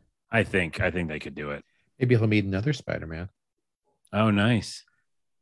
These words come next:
Speaker 1: That, that does give him that, the ability to do that. Uh, and then lastly is, oh, he leaves some black stuff though behind. Do you remember that?
Speaker 2: Yeah.
Speaker 1: So that could be a whole thing. Um, and then they show a trailer for Doctor Strange, with a, which I thought felt weird.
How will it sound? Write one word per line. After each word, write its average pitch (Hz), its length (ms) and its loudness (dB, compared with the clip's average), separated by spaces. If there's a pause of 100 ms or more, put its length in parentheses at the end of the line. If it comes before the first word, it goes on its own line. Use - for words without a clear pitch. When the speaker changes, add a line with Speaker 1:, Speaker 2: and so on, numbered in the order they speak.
(340)
Speaker 1:
That, 95 280 2
that 92 200 0
does 98 180 6
give 92 180 2
him 87 80 0
that, 82 200 -4
the 76 400 -4
ability 82 400 -2
to 71 40 -14
do 78 180 -6
that. 69 220 -8 (680)
Uh, 117 400 8
and 123 180 4
then 131 220 4
lastly 180 840 2 (100)
is, 127 340 4
oh, 113 60 4
he 131 140 6
leaves 139 220 6
some 104 120 2
black 95 280 2
stuff 87 220 -6
though 80 120 -6
behind. 76 320 -8
Do 82 60 -6
you 80 40 -6
remember 80 240 -4
that? 98 140 -6 (240)
Speaker 2:
Yeah. 78 240 -4 (500)
Speaker 1:
So 78 180 -10
that 80 160 -6
could 78 140 -4
be 73 120 -8
a 69 60 -8
whole 73 160 -12
thing. - 180 -18 (720)
Um, 104 480 6
and 110 200 4
then 117 280 4
they 123 80 4
show 143 180 2
a 135 60 2
trailer 151 320 2
for 156 100 -4
Doctor 143 260 0
Strange, 156 360 0
with 143 120 0
a, 147 160 0
which 123 220 -4
I 131 80 4
thought 143 280 4
felt 143 180 2
weird. 101 320 2